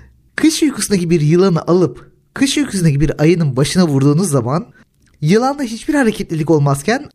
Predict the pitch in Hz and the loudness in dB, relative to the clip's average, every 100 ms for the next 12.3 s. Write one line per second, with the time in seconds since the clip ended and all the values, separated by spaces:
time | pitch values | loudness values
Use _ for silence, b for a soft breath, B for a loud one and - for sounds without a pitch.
0 | _ 160 190 262 226 170 147 190 254 156 | _ -2 0 2 2 0 0 -2 -4 0
1 | 196 226 196 196 190 190 196 190 196 - | 0 0 -2 -2 0 0 0 2 2 2
2 | 156 151 165 190 151 135 113 135 - - | 0 0 0 0 0 0 -4 -10 -18 -20
3 | _ - 156 185 202 214 196 208 190 190 | _ -10 -2 0 2 0 0 -4 -2 0
4 | 185 185 185 175 175 190 190 - 202 180 | 0 2 0 0 0 0 -2 -2 -2 0
5 | 180 196 180 175 175 180 160 170 175 156 | -2 -2 0 0 0 0 2 2 0 2
6 | 156 151 139 135 196 - _ B B B | 2 0 -2 -4 -6 -12 _ B B B
7 | 185 196 320 294 160 165 175 202 262 277 | -2 -2 -6 -4 -2 0 0 -2 -2 -4
8 | 190 131 156 175 147 156 156 156 175 - | -2 0 0 0 -2 0 0 0 -2 -4
9 | 151 139 117 98 - b b b 185 214 | -8 -8 -8 -8 -10 b b b -2 -2
10 | 285 - 190 208 233 190 190 185 180 202 | -2 -2 0 0 0 0 -2 -2 0 -2
11 | 233 208 196 175 165 160 160 - 240 190 | 0 0 2 2 2 2 0 0 0 0
12 | 339 - | -2 -12